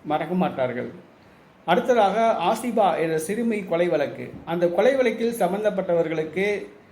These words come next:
ஆயுள் தண்டனை, தூக்கு தண்டனை வழங்க வேண்டும் என்று கோரிக்கை வைத்த பொழுது பாரதிய ஜனதா கட்சி தொண்டர்கள் தங்களுடைய கட்சி கொடியுடன் அதனை எதிர்த்து போராட்டம் நடத்தினார்கள். ஆசிபா கொலையாளிகளுக்கு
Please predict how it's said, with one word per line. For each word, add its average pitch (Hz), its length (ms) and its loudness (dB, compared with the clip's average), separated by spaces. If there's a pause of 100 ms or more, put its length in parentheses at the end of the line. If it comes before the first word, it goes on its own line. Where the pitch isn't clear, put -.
(400)
ஆயுள் 233 360 4
தண்டனை, 208 460 0
தூக்கு 262 300 -4
தண்டனை 202 320 -2
வழங்க 185 320 2
வேண்டும் 185 520 2
என்று 175 380 2 (600)
கோரிக்கை 233 360 2
வைத்த 170 280 -2
பொழுது 160 500 0
பாரதிய 233 520 2
ஜனதா 180 360 2
கட்சி 147 380 -6
தொண்டர்கள் 175 560 0
தங்களுடைய 170 500 2
கட்சி 165 300 -2
கொடியுடன் 175 520 0 (680)
அதனை 185 400 4
எதிர்த்து 208 380 0
போராட்டம் 202 540 2
நடத்தினார்கள். 135 560 -2 (920)
ஆசிபா 240 400 4 (140)
கொலையாளிகளுக்கு 202 760 2